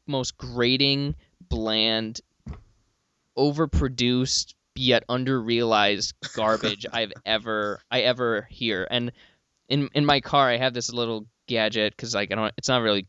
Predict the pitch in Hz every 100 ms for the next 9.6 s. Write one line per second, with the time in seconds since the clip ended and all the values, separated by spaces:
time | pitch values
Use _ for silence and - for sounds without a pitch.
0 | - 110 107 - 101 95 98 - - -
1 | - 120 110 104 104 - 98 98 98 107
2 | 113 120 120 123 113 107 107 107 98 107
3 | 107 113 - 131 120 120 117 104 107 104
4 | 104 - 110 110 107 107 117 _ _ _
5 | - 127 123 113 - 113 110 113 _ _
6 | _ 120 117 110 107 107 - _ _ _
7 | _ - 127 - 131 123 120 127 120 110
8 | 101 107 104 - 107 104 104 101 120 110
9 | 113 - 110 104 101 98